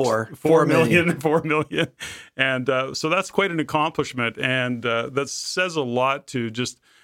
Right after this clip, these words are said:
Speaker 1: your, the way you think and your commitment to,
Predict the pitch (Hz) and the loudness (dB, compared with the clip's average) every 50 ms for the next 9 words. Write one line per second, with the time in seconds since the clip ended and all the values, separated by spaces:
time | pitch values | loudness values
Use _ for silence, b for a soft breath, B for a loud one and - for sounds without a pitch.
0 | b b - 131 127 120 117 120 - - - 139 131 117 123 123 113 117 117 - | b b -4 -2 -2 -2 -2 -6 -8 -8 -4 -4 -2 -2 -2 -2 -2 -4 -2 -2
1 | 143 143 147 143 - 135 123 120 117 117 117 120 151 - _ _ _ - 160 127 | -2 -2 -2 -2 -4 -4 -2 -2 -2 -4 -4 -6 -8 -12 _ _ _ -18 -10 -6
2 | 131 131 123 123 120 117 117 - - - 120 120 127 139 - 151 131 120 110 _ | -4 -2 -2 0 -2 -2 -4 -4 -6 -4 -4 -2 -4 -4 -4 -4 -6 -6 -8 _
3 | - - - 131 123 120 120 120 117 113 113 120 131 | -14 -10 -6 -4 -4 -2 -2 -2 -4 -4 -6 -8 -10